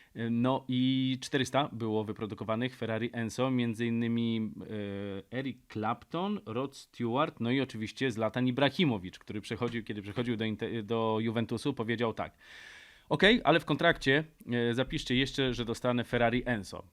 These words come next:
E, Juventus, rodzina Anielich, koncern Fiata, wszystko się,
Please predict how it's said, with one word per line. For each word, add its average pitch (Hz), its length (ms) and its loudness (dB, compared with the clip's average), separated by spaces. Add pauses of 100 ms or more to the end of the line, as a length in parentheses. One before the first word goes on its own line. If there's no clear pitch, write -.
E, 104 380 -4
Juventus, 135 540 -2
rodzina 110 440 -4
Anielich, 127 560 2
koncern 107 420 -4
Fiata, 120 400 2
wszystko - 320 -10
się, 107 220 -4